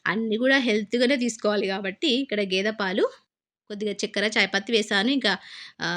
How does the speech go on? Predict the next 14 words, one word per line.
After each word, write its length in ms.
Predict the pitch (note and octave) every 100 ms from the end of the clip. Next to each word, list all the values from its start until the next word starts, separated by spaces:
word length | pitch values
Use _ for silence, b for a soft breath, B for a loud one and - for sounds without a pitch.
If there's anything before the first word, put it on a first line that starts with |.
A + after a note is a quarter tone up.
| F3 F3 E3+ E3 F3 b b -
ఈ 100 | A3+
పనిలోకి 380 | A#3 A3 A#3 C4
వెళ్తున్నా. 340 | A3 G#3 G3 F3+
లంచ్ 320 | F#3+ B3 A#3
అంటే 200 | F#3 A3
మా 120 | A3
హస్బెండ్‌కు 400 | F#3+ F#3+ A3 A3
టిఫిన్, 340 | G3+ G3 B3+ F#4+
నాకు 240 | E4 G3 A3
లంచ్. 320 | A3 D#3 - - - F#3+
పిల్లలకైతే 480 | G#3 G3+ G#3+ A3+ B3
వేరే 220 | G3+ G#3
ఇచ్చేసాను 400 | G3 G3+ G3 F#3
అనుకోండి. 400 | F#3 G3+ E3+ F3+